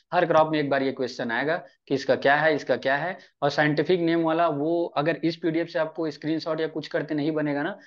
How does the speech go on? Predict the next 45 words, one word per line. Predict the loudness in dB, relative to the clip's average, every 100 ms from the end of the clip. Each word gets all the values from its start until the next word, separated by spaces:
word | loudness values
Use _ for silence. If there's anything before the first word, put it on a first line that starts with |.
| -10 0
वो | 2
मैं | 4
आपको | 2 2
डॉक | 4 6 4 4
डाल | 0 0
दूंगा, | -2
डॉक | 0 0 -2
बना | -6 -6
के | -6
ग्रुप | -4 -4 -2
में, | -6 -8 -16 0
तो | 2
आप | 4 4
लोग | 4 2
उसको | 0 -2
प्लीज | 2 4 4
प्रिंट | 2 0 0
करा | 0 -2
लो, | -4 -6 -4
अपने | -4 -2 -4
नहीं | -2 0
मेरे | 0 0
लिए | 0
करा | -2 -6
लो। | -6
कम | -6 -6
से | -4
कम | -4 0
ये | 0
रहेगा | 2 0 -2 -4 -12 _
कि | -2 0
जब | 2 2
बोलूँ | 2 2
तभी | 2 0 0 -2
देखो, | -2 -4 -14 _ -8
तब | -4
भी | -2
बहुत | 0 -2 -2
काम | -4 -4
हो | -4
जाएगा | -4 -4
हमारा, | -4 -6 -6
ठीक | -2 -2
है। | -2 -6 _ _ 2
तो | 6 6 4 -6